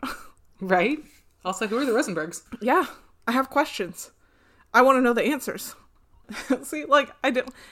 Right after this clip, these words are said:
Speaker 1: I just wanted to, like, set a scene or something. Like, I don't want it to be like, "My name's Sophie, and this is my choice." <laughs>
Speaker 2: Right? And here's my
Speaker 1: <laughs>
Speaker 2: story.
Speaker 1: I didn't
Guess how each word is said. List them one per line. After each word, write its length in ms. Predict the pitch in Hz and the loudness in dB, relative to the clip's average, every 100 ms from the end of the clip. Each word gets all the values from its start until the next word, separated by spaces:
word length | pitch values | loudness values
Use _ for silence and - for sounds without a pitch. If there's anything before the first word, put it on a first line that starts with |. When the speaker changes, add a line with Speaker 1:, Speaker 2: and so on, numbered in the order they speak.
| - | -4
Speaker 1:
I 80 | - | -2
just 120 | 320 | 0
wanted 200 | 339 269 | 0 -2
to, 80 | 208 | -2
like, 160 | 202 - | -4 -4
set 240 | - 196 | -6 -4
a 60 | 185 | -4
scene 680 | - 226 214 214 214 208 | -6 -2 0 2 0 0
or 100 | 202 | -2
something. 440 | 185 220 208 208 185 | -2 -2 -2 -4 -2
Like, 140 | 208 | -2
I 60 | 226 | 0
don't 120 | 240 | 0
want 140 | 233 | 2
it 60 | 202 | 0
to 60 | 208 | -4
be 100 | 196 | -2
like, 340 | 185 175 - - _ _ | 0 -2 -4 -16 _ _
"My 180 | - 165 | -2 0
name's 640 | 214 240 254 262 - - - _ _ _ | 2 2 2 0 -2 -6 -12 _ _ _
Sophie, 580 | - - 285 277 226 214 - _ _ _ _ | -4 4 4 4 0 -2 -8 _ _ _ _
and 120 | - 202 | -4 -2
this 120 | 202 | -2
is 100 | 196 | -2
my 120 | 196 | -6
choice." 280 | 170 - - - | -6 0 0 0
<laughs> 40 | - - - _ - | -8 -20 -20 _ -8
Speaker 2:
Right? 300 | 226 180 - - - - - 392 | -2 0 0 -6 -18 -18 -12 -8
And 100 | 196 | 4
here's 240 | 294 339 | 4 4
my 200 | 254 226 | 0 -4
Speaker 1:
<laughs> 20 | 202 | -4
Speaker 2:
story. 300 | 165 143 - - - 254 - | -6 -8 -10 -20 -20 -20 -8
Speaker 1:
I 120 | - | -4
didn't 340 | 202 214 196 | -2 -2 -4